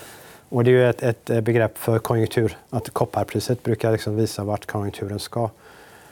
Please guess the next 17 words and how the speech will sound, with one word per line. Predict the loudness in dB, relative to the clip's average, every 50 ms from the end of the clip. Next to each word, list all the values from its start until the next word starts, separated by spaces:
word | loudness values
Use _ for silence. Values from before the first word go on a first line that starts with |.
| -20 -20 _ _ _
Eh, | -4 -2 -2 0 0 0 -2
sen | 0 0 0 -2
tror | 0 0 4 4 6 6 6 6 4
inte | 4 4 4 4
vi | 4 4
så | 4 2
mycket | 2 2 2 0 -4 -2
på | -2 0
en | 0 2
riktig | 0 0 0 0 0 2
lågkonjunktur, | 2 0 0 -2 -4 -6 -6 -6 -4 -4 -4 -4
utan | -4 -4 -4 -4 0 2
vi | 2 2 2 0
tror | 0 -2 0 0 0
ju | 0 0 -2
på | -4 -4 -2 -2
att | -2 -2 -4 -10